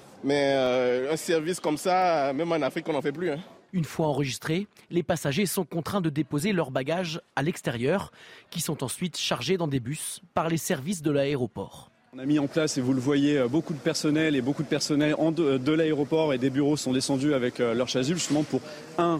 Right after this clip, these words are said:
Speaker 3: euh, bien sécuriser, euh, les bagages, et par ailleurs, justement, pour les acheminer dans des endroits, lieux sûrs, pour pas que, justement, les bagages se maintiennent à la, à la vue de tout le monde.
Speaker 2: Une journée de galère qui n'est pas nouvelle, selon ce cadre d'une compagnie aérienne, même si cette journée semble inédite.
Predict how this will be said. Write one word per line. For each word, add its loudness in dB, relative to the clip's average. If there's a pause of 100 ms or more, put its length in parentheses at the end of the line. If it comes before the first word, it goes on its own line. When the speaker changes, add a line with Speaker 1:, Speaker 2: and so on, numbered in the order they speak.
(120)
Speaker 3:
euh, 2
bien 0
sécuriser, 0
euh, 2
les 2
bagages, 0
et 2
par -2
ailleurs, 2
justement, -2
pour 0
les 2
acheminer 2
dans 2
des 2
endroits, 2
lieux 2 (240)
sûrs, 2
pour -6
pas 2
que, 0
justement, 0
les 2
bagages 2
se -2
maintiennent 2
à 2
la, 2 (280)
à 2
la 4
vue 0
de 0
tout -2
le 4
monde. 2
Speaker 2:
Une 0
journée 0
de 2
galère 0
qui -2
n'est 4
pas 2
nouvelle, 2
selon 0
ce -2
cadre 0
d'une 0
compagnie 0
aérienne, 2 (320)
même 0
si -6
cette -2
journée -4 (320)
semble 0
inédite. -2